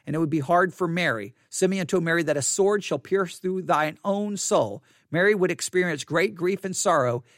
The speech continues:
as she watched her son suffer a horrible death on the cross. All right. And then, uh, well, they go on. You can read the rest of it.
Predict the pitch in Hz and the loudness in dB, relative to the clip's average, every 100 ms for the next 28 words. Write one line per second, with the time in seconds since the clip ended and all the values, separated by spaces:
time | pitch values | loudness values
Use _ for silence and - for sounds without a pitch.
0 | - 127 - 151 151 175 - 180 - 170 | -6 -4 -2 0 0 0 -2 -6 -4 -4
1 | 147 - 156 165 143 147 147 151 139 147 | -4 -4 -4 0 0 2 -2 -2 -4 -2
2 | 127 120 _ 120 117 120 - 101 - - | -2 -6 _ -10 -8 -10 -10 -12 -14 -16
3 | - _ _ _ _ _ _ _ _ _ | -16 _ _ _ _ _ _ _ _ _
4 | _ _ _ _ _ 98 101 - _ _ | _ _ _ _ _ -14 -14 -18 _ _
5 | _ _ _ _ _ _ _ _ _ - | _ _ _ _ _ _ _ _ _ -20
6 | _ _ _ _ 147 139 151 156 151 139 | _ _ _ _ -4 -2 0 0 -2 -8
7 | _ _ _ _ _ - 135 - 123 131 | _ _ _ _ _ -2 -2 -2 -4 -4
8 | 120 175 139 147 131 123 123 127 123 113 | -4 -4 -2 0 0 -2 -6 -6 -4 -4
9 | 117 - 110 120 107 101 - - - 101 | -4 -8 -8 -8 -8 -10 -10 -12 -16 -14
10 | 101 _ _ 113 - _ | -14 _ _ -10 -10 _